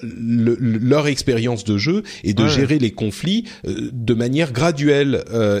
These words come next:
Speaker 1: et peut-être que ce genre de systèmes peuvent, euh, plus ou moins être efficaces. Et, euh, c'est, c'est vraiment intéressant de voir comment intégrer ces choses-là dans le, les jeux. Enfin bref, bon.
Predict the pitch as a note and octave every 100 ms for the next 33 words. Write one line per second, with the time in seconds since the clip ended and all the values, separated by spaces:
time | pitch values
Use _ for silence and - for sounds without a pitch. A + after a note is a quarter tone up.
0 | C#3 A2 - A2 E3+ - - D#3 F#3 -
1 | B2 A#2+ G2+ G2 - F#2 - D3+ C#3 -
2 | C#3 A#2 G2 F2+ E2 G2 G2 G2 G2+ F2+
3 | - E2 F2+ - C#3+ D3+ - F#2+ F2+ F2
4 | E2+ - - - F2+ - A#2 - G#2 -
5 | B2 C#3 G3 D#3+ B2+ B2 F#3 B2+ C3 -
6 | C#3 C3+ - G#2 A#2+ A2+ - G2+ G#2 D#3
7 | F3 - - F#2+ A#2+ B2 G#2 G2 F#2 F#2
8 | G2 - - G2+ F#2 E2 - D#2+ - -
9 | _ A2+ -